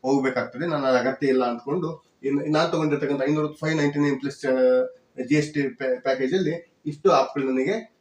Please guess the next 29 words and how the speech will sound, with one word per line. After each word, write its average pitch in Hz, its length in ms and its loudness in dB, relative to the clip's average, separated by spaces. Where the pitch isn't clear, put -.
ಲಭ್ಯ 127 240 4
ಇದಾವೆ. 127 540 0
ಇನ್ನು 170 160 2
ಇವೆಲ್ಲವೂ 170 360 4
ಕೂಡ 180 120 0
ನಾವು 175 120 2
ಮತ್ತೆ 151 240 2
ನಾವು 143 160 2
ಎಕ್ಸ್ಟ್ರಾ 139 240 0
ಅಡಿಷನ್ 143 340 0
ಆಗಿ 143 140 -2
ತಗೋಬೇಕಾಗ್ತದೆ. 131 920 -2
ಆ, 170 240 2
ಒಂದು 226 520 4
ಇದನ್ನು 180 220 6
ತಗೊಂಡ್ರೆ 185 480 4
ವರ್ತಾ? 117 500 2
ಈಗ 143 100 -2
ಹಾಕ್ಸೋದ್ರಿಂದ 175 500 4
ನಮಗೆ 160 240 4
ಏನ್ 165 120 2
ಅನುಕೂಲ 147 320 0
ಇದೆ? 117 220 0
ಹತ್ತತ್ರ 160 260 0
ಏಳ್ನೂರು 151 360 4
ರೂಪಾಯಿ 156 160 -6
ಪ್ರತಿ 147 220 -4
ತಿಂಗಳು 143 280 0
ಬೀಳುತ್ತೆ. 120 720 -8